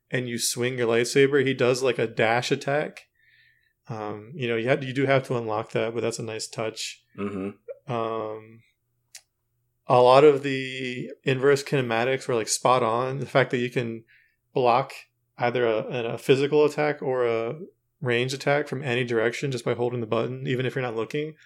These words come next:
Speaker 1: and he'll just swing a sword behind him and, like, you know, catch a, a, a laser beam. That's pretty cool. They did a good job there.
Speaker 2: Yeah.
Speaker 1: I mean, it, and I will say that I think the gameplay, mm,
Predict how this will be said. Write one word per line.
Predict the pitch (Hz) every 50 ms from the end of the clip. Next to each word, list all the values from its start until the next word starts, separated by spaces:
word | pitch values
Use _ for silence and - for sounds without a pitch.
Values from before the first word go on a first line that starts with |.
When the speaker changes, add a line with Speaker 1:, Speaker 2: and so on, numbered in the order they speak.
| _ _ _ _
Speaker 1:
and | 147 131 123
he'll | 131 127
just | 135 127 - -
swing | - 120 123 135 139
a | 131
sword | - - - 120 123 120
behind | 120 110 113 113 113 117
him | 120 127 123
and, | 113 107 110
like, | 104 107 - - _
you | - 123
know, | 110 110 107
catch | - - 123 123 123 -
a, | 120 - 139 - -
a, | 120 113 104 104 127 - _ _ _ _ _ _ _ -
a | 131
laser | 117 110 110 113 113 123 120
beam. | 123 139 139 143 147 139 - _ _ _ _ _ _
That's | - 135 131 -
pretty | - 147 139 139
cool. | 139 - 143 135 139 143
They | 139 131
did | 123 123
a | 120
good | 123 123 120
job | 127 120 120 113 117
there. | 113 110 110 113 117 117 117 _ _ _ _ _ _ _ _ _
Speaker 2:
Yeah. | - 101 98 95 101 - -
Speaker 1:
I | 123
mean, | 113 113 113 113 110 110 113 117 131 _ _ _ _ _ _ _ _ _ _ _ _ _ -
it, | 156 151 180 - - _ - - _ _ _ _ -
and | 135 135
I | 147
will | 147 156 170 170
say | 170 - 180 170
that | 160 143
I | 131 127
think | - - 175 170 - -
the | - 139
gameplay, | 127 - - - 139 135 147 156 156 156 - - 175 - 127 - - _ - - _ 143
mm, | 151 160 165 170 170 170